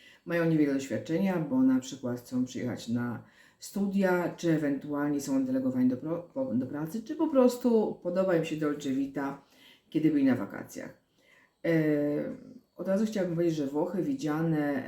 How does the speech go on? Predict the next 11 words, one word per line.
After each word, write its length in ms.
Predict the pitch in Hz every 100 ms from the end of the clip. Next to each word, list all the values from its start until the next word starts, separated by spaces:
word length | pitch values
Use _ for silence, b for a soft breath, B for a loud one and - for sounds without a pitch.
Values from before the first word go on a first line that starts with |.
| 135
e, 80 | -
oczyma 420 | 147 160 151 143
turysty, 500 | 131 131 147 - 127
który 200 | - 131
przyjechał 360 | 131 143 160 151
tutaj 160 | 135
na, 300 | 131 127 -
na 320 | - 131 254 -
krótki 260 | 156 160 160
pobyt, 640 | - 127 117 107 98 -
y, 360 | - 127 127